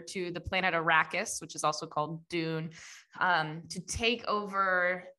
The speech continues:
after a kind of violent and nasty regime was outed.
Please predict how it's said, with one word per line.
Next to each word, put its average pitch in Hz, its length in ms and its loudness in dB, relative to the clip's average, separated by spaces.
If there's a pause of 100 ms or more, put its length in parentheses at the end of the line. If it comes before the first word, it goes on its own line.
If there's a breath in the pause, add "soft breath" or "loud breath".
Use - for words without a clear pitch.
(100)
after 175 680 2
a 165 340 0
kind 175 220 -6
of 170 100 -4
violent 170 400 2
and 165 100 -6
nasty 165 460 0
regime 165 800 -2 (300)
was 160 340 -2
outed. 156 500 4